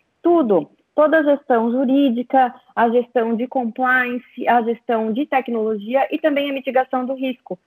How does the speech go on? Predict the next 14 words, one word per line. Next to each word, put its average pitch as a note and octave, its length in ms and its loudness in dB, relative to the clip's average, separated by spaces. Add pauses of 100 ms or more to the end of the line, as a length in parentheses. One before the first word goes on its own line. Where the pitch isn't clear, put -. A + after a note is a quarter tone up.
(260)
Perfeita B3+ 580 2
colocação. A#3+ 760 -4 (400)
E B3 120 4
aí, B3+ 600 4
a G#3 180 0
questão A#3 360 -6
do A3 180 -4
Zoom B3 420 -4
que G#3 160 -8
você G#3 240 -4
coloca, A3 640 0 (220)
é, A3+ 360 2
foi B3 180 2
bem, C4 480 0